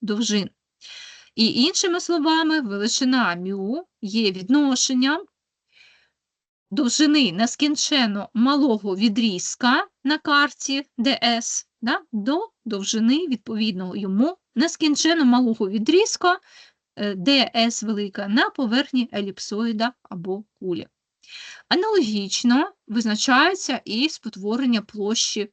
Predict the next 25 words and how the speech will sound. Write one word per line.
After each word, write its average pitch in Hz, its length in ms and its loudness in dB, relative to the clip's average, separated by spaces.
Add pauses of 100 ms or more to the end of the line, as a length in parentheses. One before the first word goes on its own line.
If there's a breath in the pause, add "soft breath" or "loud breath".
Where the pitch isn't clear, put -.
(160)
П. 185 280 -2 (1000)
Як 240 240 0
відношення 233 580 0
нескінченно, 233 840 -2 (520 loud breath)
а, 190 360 0 (1000)
малих 240 540 2
площ 247 540 -2
на 254 140 4
карті, 190 580 0
де 285 320 -2 (120)
П 285 160 0
маленьке, 254 680 2 (440 loud breath)
на, 269 360 2 (200)
і 440 260 -2
на, 269 560 2
е, - 80 -8 (500)
еліпсоїді 190 840 -2 (140)
або 208 300 0
ж - 140 -6
на 220 80 -2
кулі. - 420 -10 (1200 loud breath)
Далі, 226 340 2
спотворення 302 720 -4
кута 254 640 -2
ню 254 500 0